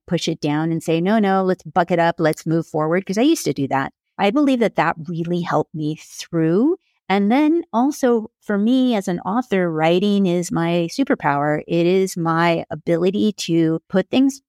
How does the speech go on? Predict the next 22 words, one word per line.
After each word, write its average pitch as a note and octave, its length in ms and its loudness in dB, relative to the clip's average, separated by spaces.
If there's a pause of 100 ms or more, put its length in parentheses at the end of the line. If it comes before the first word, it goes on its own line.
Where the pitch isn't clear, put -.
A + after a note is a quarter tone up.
down F#3 300 2
in A3 160 2
words D#3 560 0
and D#3 160 -2
make D#3+ 240 0
sense F3 380 -2
of C#3 120 -2
it. C#3+ 220 -6
How F3 380 0
does F3 160 -2
this E3+ 200 0
make E3+ 200 -2
sense D3+ 320 -2
to - 160 -8
me? D#3+ 340 0
So E3+ 560 2 (420)
writing F3+ 720 0
was D#3 180 -4
a D3+ 240 0
big F3 240 0
one. D3 180 0
And D3 160 -2